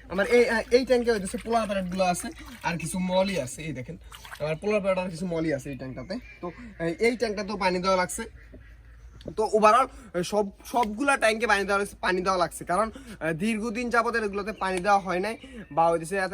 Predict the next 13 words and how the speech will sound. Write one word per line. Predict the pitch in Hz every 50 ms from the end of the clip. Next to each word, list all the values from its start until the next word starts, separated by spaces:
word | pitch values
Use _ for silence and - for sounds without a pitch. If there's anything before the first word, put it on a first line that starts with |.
| 170 180
মে-, | 170 170 170 170 165
বেশি | 165 180 180 - 214
একটা | 196 196 214 202
পরিষ্কারও | 185 220 226 233 - - 240 220 208
করতে | 175 220 214 - 220
পারতাম | 214 202 208 - 214 196
না, | 196 180
কারণ | 147 - - 208
হইতেছে | 165 156 165 - 208 - - - 226 - - -
পানির | 190 208 202 214 220
একটা | 220 220 226
সংকট | 220 208 175 165 180 185
ছিল। | - - 202 226